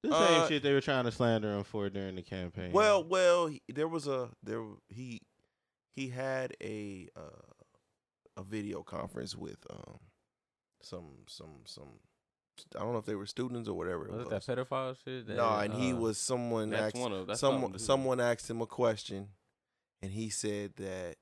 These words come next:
Speaker 2: he has done so much for the black community
Speaker 4: If you don't vote for me, not black.
Speaker 2: that kind of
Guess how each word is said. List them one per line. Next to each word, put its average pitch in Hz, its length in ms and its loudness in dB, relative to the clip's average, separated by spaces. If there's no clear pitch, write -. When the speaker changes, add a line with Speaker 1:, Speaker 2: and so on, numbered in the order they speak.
Speaker 2:
he 92 260 -8
has 98 220 -8
done 95 580 -8
so 98 280 -6
much 120 340 -6
for 98 420 -4
the 95 60 -6
black 95 280 -2
community 110 540 -2
Speaker 4:
If 98 40 -8
you 95 60 -6
don't 90 100 -4
vote 90 180 -2
for 92 140 -6
me, 90 80 -6
not 90 180 -6
black. 104 120 4
Speaker 2:
that 95 160 -4
kind 123 280 4
of 71 80 -4